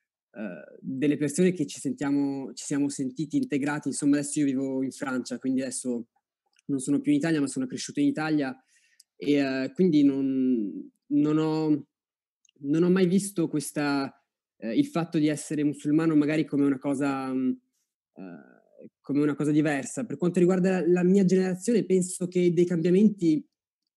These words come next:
stiano avvenendo piano piano, ehm, anche sicuramente, e, e so che, ehm,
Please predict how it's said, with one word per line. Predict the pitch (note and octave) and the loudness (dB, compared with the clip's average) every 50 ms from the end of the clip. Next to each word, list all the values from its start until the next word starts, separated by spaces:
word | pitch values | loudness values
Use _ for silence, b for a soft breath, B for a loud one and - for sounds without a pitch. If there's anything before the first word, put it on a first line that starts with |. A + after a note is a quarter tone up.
| _ _ _ _ | _ _ _ _
stiano | - - - - E3 D#3+ D#3 D#3 D#3 D#3 D3+ | -20 -16 -8 -4 -2 0 0 0 0 0 -2
avvenendo | D3 C#3+ C3+ D#3+ E3+ F#3+ F#3 D#3+ C#3+ C#3+ - | -2 -2 0 4 4 6 6 6 4 0 -2
piano | - C#3+ C3+ B2+ | -4 -6 -8 -6
piano, | - D3 C#3+ C3+ C3+ C3+ C3 B2+ _ _ _ _ _ _ _ _ _ _ | -6 -6 -6 -6 -8 -10 -12 -14 _ _ _ _ _ _ _ _ _ _
ehm, | A2+ B2 A#2+ A2+ G#2+ D#2+ D2 - - - | -12 -12 -10 -10 -12 -14 -16 -16 -6 -4
anche | F3+ F#3+ F#3+ - F#3 E3+ | -2 -2 2 2 2 2
sicuramente, | - - F3+ E3+ F#3 F#3 F3+ F#3+ G#3+ A#3+ A3+ - - - | 2 0 -2 0 0 2 4 4 6 6 4 4 2 0
e, | D#3+ D3+ C#3+ C3+ D3+ D#3 C#3+ - | 0 0 0 0 -2 -2 -2 -4
e | E3 D#3+ | -6 -6
so | - - - G3 F3+ F#3+ | -6 -4 -4 -4 -4 -4
che, | - - E3+ E3 D#3+ D#3 D#3 C#3+ - _ _ _ _ _ _ _ _ _ | -2 -2 0 0 0 0 -2 -4 -8 _ _ _ _ _ _ _ _ _
ehm, | _ - - - - - - | _ -20 -20 -18 -16 -16 -16